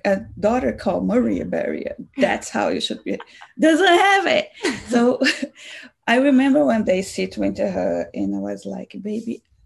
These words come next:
Speaker 1: I just, Mom, just wanna tell you that I love you.
Speaker 2: Mm-hmm.
Speaker 1: And I am trying.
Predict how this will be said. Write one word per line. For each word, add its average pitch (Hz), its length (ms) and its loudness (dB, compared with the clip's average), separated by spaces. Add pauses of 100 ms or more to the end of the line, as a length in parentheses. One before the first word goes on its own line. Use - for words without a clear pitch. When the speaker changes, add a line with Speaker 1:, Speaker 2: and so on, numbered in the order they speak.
Speaker 1:
I 202 120 -12
just, 247 460 -10
Mom, 214 240 -2
just 220 220 -6
wanna 247 260 -2
tell - 300 -16
you 180 240 -14
that 190 240 -10
I 262 120 -4
love 175 360 -8
you. 156 240 -20 (560)
Speaker 2:
Mm-hmm. 240 380 -16 (180)
Speaker 1:
And 202 580 -2 (520)
I 220 420 -2
am 226 260 -2
trying. 85 600 -10